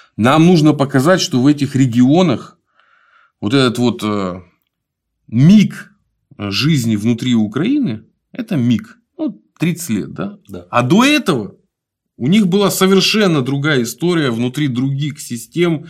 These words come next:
Speaker 2: Да,
Speaker 1: и
Speaker 2: да, да.
Speaker 1: она более широкая, чем вот эта, что им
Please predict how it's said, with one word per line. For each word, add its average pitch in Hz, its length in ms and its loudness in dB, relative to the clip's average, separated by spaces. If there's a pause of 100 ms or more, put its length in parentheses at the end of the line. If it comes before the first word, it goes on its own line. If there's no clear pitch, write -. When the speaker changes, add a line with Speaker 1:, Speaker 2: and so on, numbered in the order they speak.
Speaker 2:
Да, 98 280 -14
Speaker 1:
и 147 420 0
Speaker 2:
да, - 140 -12
да. 127 80 0
Speaker 1:
она 156 180 4
более 151 340 4
широкая, 156 520 0
чем 123 220 -4
вот 123 180 -4
эта, 110 140 -2
что 127 220 -4
им 131 240 0